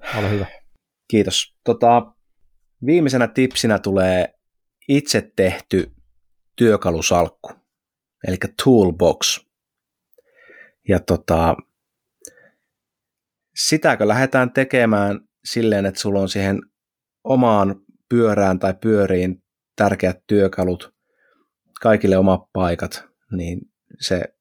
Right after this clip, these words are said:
Speaker 2: pyörän huoltaminenhan on sitten yhtä juhlaa, kun ei tarvitse etsiä, että missä oli se,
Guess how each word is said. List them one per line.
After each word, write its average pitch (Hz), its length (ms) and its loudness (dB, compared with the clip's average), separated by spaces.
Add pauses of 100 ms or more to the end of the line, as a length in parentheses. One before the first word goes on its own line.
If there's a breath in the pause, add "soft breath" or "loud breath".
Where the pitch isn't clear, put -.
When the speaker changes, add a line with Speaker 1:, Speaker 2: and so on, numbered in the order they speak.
(360)
Speaker 2:
pyörän 107 300 2
huoltaminenhan 92 640 0
on 90 60 -6
sitten 92 280 -4
yhtä 90 160 -4
juhlaa, 90 440 -6
kun - 180 -16 (480 soft breath)
ei 117 100 2
tarvitse 110 320 0
etsiä, 104 240 -2
että 101 120 -6
missä 98 240 -2
oli 92 80 -2
se, 95 320 0